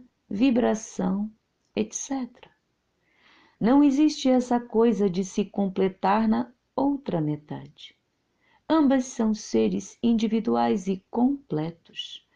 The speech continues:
Ambas têm os sagrados masculino e feminino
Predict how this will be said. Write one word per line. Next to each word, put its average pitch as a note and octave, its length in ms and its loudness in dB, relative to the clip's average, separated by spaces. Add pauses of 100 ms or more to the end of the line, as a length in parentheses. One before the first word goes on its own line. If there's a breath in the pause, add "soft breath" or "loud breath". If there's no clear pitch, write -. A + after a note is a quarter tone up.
(280 soft breath)
Ambas B3 400 2
têm G3 400 -2
os F#3 220 0
sagrados D#3+ 840 -2
masculino D#3+ 1000 -2
e D#4+ 140 0
feminino G3+ 760 0